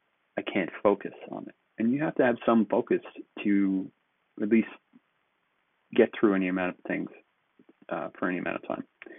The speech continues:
Uh, that, that is very difficult. Um, but thankfully, they keep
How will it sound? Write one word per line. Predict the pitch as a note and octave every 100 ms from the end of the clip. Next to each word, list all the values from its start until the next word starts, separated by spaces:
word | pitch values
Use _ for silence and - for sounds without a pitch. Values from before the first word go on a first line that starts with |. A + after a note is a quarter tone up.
| - - - - _ G2
Uh, | F#2 G2 - _ _ _ _ _ _ _ _ _ _ -
that, | C3 D3 C#3+
that | D#3+ E3
is | D#3 C#3 - - _ _ _ _ _ _ _ C3+
very | B2 B2+
difficult. | B2+ A#2+ - - - _ _ _ - - _ - _ -
Um, | G2 G2+ G2 - _ _ _ _ _ -
but | C#3 D#3+ -
thankfully, | F#3 - F3+ D#3 C3+ _ _
they | B2 B2 C3 C3 -
keep | - D3